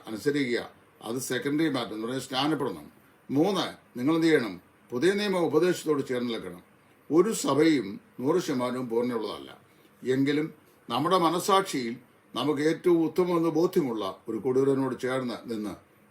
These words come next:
ദൈവത്തെ ആരാധിച്ച് ക്രിസ്തീയ സ്നേഹവും കൂട്ടായ്മയും പങ്കിട്ട് മുമ്പോട്ട് പോകണം. അതാണ് നമുക്ക് ആവശ്യം. നന്മ സുവിശേഷിക്കുന്നവരുടെ കാൽ പർവ്വതങ്ങൾ എത്ര മനോഹരം, കർത്താവ് പറഞ്ഞു. പ്രിയമുള്ളവരെ, ഒരുപക്ഷേ നമ്മുടെ ജീവിതത്തിൻ്റെ എല്ലാ ഭാഗങ്ങളും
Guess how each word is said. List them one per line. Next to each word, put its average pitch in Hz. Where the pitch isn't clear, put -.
ദൈവത്തെ 165
ആരാധിച്ച് 117
ക്രിസ്തീയ 165
സ്നേഹവും 147
കൂട്ടായ്മയും 135
പങ്കിട്ട് 104
മുമ്പോട്ട് 104
പോകണം. 117
അതാണ് 120
നമുക്ക് 107
ആവശ്യം. 95
നന്മ 190
സുവിശേഷിക്കുന്നവരുടെ 151
കാൽ 101
പർവ്വതങ്ങൾ 123
എത്ര 123
മനോഹരം, 113
കർത്താവ് 101
പറഞ്ഞു. 85
പ്രിയമുള്ളവരെ, 135
ഒരുപക്ഷേ 139
നമ്മുടെ 151
ജീവിതത്തിൻ്റെ 160
എല്ലാ 160
ഭാഗങ്ങളും 127